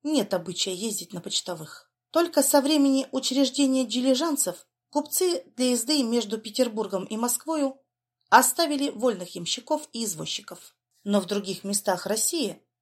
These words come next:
повсюду они ездят ещё на вольных, то есть нанимают условную ценой пару, тройку лошадей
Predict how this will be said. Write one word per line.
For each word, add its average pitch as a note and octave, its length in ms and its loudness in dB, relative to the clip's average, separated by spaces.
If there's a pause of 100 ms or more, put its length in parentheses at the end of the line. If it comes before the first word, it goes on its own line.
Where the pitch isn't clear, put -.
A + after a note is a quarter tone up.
(120)
повсюду C#4+ 520 0
они B3 220 0
ездят A3+ 420 -4
ещё G#3 280 -4
на G3+ 120 -2
вольных, A3 520 -4 (200)
то F4 120 0
есть E4+ 180 -2
нанимают C4+ 460 4
условную B3 540 -2
ценой A3 360 -6
пару, A3+ 440 2 (160)
тройку D4+ 340 0
лошадей G3 640 -4